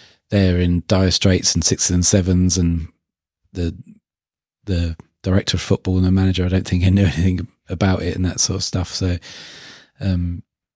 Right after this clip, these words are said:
it's a good move for the player. It's a good move for Luton. Don't think Reading fans see it quite,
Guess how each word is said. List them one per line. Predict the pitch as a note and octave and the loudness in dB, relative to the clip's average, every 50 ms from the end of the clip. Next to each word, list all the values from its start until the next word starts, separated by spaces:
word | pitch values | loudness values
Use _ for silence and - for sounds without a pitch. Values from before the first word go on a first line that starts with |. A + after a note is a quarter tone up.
| _ _ _ _ _ _ _ _ _ _ _ _ _ | _ _ _ _ _ _ _ _ _ _ _ _ _
it's | - - - - | -6 -4 -4 -2
a | - | 0
good | - A2+ G2 F#2+ | 0 2 2 4
move | G2+ G2+ G2 G2 F#2 F2 - - - - _ | 4 6 6 4 2 0 -4 -10 -12 -16 _
for | - - - G2+ | -16 -6 -4 -2
the | F2+ F2 | -2 -2
player. | - - - G#2+ A2+ A#2 A#2+ A2+ | -2 -2 0 2 2 2 2 0
It's | - - - | 0 -4 -6
a | - | -4
good | - G2 F2+ - | -2 -2 -2 0
move | F#2 F#2 F#2 F#2 F2+ F2 | 0 0 2 0 0 -2
for | - - - - - F#2 | -4 -10 -12 -4 -2 -2
Luton. | F2+ F2 G2 A2 G#2+ G2+ - F2 F2 G2 G#2 - - - - - - _ | 0 2 2 2 2 2 2 0 2 2 0 0 -4 -12 -20 -20 -10 _
Don't | - F#2 E2 - | -2 -2 0 0
think | - - - | -2 -2 0
Reading | E2 F#2+ F#2 F2 E2+ E2+ E2 | 2 2 2 2 2 0 0
fans | E2 - E2 E2 E2 D#2+ - | 0 0 0 0 0 0 0
see | - - F#2 E2+ E2 | 0 0 0 0 0
it | - | -2
quite, | - - E2 D#2+ D#2+ - - | -4 -2 -2 0 0 -2 -6